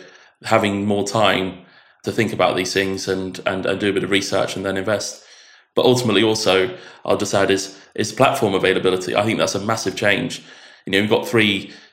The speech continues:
different platforms o-, on this meeting now, um, on this discussion now with, you know, um, and we're all offering commission free, and, and that's making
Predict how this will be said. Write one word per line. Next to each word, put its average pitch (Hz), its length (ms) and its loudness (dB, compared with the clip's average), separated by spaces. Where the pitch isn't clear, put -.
different 110 220 -4
platforms 98 680 0
o-, - 60 2
on - 180 4
this 92 140 -2
meeting 98 280 -2
now, 98 440 2
um, 95 680 -2
on 98 140 -2
this 95 80 -2
discussion - 340 -2
now 98 240 2
with, 92 260 -2
you 92 80 -4
know, 92 220 -6
um, 95 280 2
and 98 380 0
we're 110 180 0
all 110 160 4
offering 95 520 2
commission 104 340 -4
free, 98 420 0
and, 95 160 2
and 101 120 4
that's - 160 2
making 101 640 -2